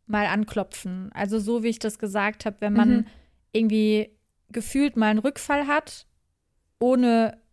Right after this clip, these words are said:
Speaker 1: vielleicht, dass er auch so extrem ist in der Art und Weise, also im Hinblick jetzt auf Panikattacken,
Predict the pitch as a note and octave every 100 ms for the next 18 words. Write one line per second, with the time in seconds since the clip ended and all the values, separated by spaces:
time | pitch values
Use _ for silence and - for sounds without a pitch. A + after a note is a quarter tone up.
0 | _ - A3 A3 A#3+ A3 - G#3+ A3 -
1 | - - B3+ C#4+ C4 A3+ G#3+ G3+ F3 F#3+
2 | G3+ F#3+ F#3+ G3 G#3+ F#3+ F#3+ G3 G3 G3+
3 | G#3+ G#3 A3 A3 A3 G#3+ G3 - A3 A3+
4 | A3+ A3 A3+ A3 A#3+ B3+